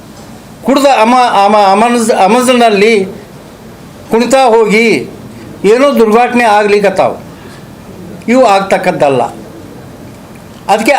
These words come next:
ಆ ಥರದ ನಮ್ಮ ಸಮಾಜದಲ್ಲಿ ನಾನು ವಿನಂತಿ ಮಾಡಿಕೊಳ್ತೇನೆ. ಇದು ಒಂದು ಪವಿತ್ರವಾದಂಥ ಆಚರಣೆ.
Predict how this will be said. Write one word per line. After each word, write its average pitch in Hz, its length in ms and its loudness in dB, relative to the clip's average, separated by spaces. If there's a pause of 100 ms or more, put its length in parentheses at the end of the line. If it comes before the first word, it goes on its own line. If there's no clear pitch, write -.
(120)
ಆ - 20 2 (140)
ಥರದ 254 240 2 (880)
ನಮ್ಮ 233 120 2 (140)
ಸಮಾಜದಲ್ಲಿ 233 460 2
ನಾನು 226 180 2
ವಿನಂತಿ 226 340 0
ಮಾಡಿಕೊಳ್ತೇನೆ. 226 640 2 (1800)
ಇದು 202 100 2 (100)
ಒಂದು 220 180 2 (200)
ಪವಿತ್ರವಾದಂಥ 233 760 2 (2000)
ಆಚರಣೆ. 226 420 0